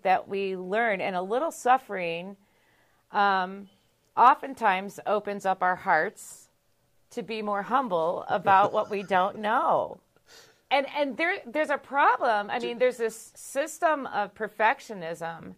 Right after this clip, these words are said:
Speaker 2: Uh-huh.
Speaker 1: that is self-serving and not helpful.
Speaker 2: Yeah.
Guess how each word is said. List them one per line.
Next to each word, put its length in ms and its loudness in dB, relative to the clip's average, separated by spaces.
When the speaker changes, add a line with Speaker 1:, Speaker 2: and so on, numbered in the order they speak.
Speaker 2:
Uh-huh. 320 -12
Speaker 1:
that 180 2
is 360 -6
self-serving 1120 -4
and 180 -6
not 240 0
helpful. 680 -6
Speaker 2:
Yeah. 220 -10